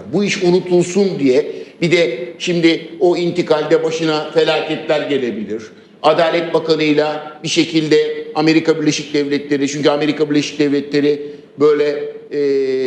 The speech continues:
ne bileyim, demokrasi der, hukuk der, insan hakları der ama çıkarları mevzu bahis olduğunda bunların hepsini unutur. Bu konuda taviz bile verebilir iktidara. E, şimdi bu yüz elli dört kişi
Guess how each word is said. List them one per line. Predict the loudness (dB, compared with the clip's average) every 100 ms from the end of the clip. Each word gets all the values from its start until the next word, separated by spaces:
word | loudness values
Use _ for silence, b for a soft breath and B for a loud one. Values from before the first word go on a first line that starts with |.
| -2
ne | -2 -2
bileyim, | 0 0 2
demokrasi | 2 2 0 -2 -2 0 2
der, | 2
hukuk | 0 2 2 2 0
der, | 2
insan | 0 0 0
hakları | -2 -2 -2 0
der | 2 2
ama | 0 -2 -6 -14 -20 _ -10
çıkarları | -8 0 2 4 2 2
mevzu | 0 0 0 2
bahis | 2 2 2
olduğunda | 2 2 0 0 0
bunların | -2 -2 0 -2
hepsini | 0 0 2 2 -2 -10 -16 -4
unutur. | 2 2 2 2 0 -2 -10 -16 -4
Bu | 0
konuda | 2 2 2 2
taviz | 2 2 2 -2 2
bile | 2 2
verebilir | 2 0 -2 -4
iktidara. | -6 -6 -4 -2 0 0 -2 -4 B B -4
E, | 0 4 2
şimdi | 0 -2 0 0 0 -2 -14 -18 -20 -14
bu | -2 2 4
yüz | 4 4
elli | 2 2 4
dört | 4 4 0
kişi | -4 -2 0 -2 -6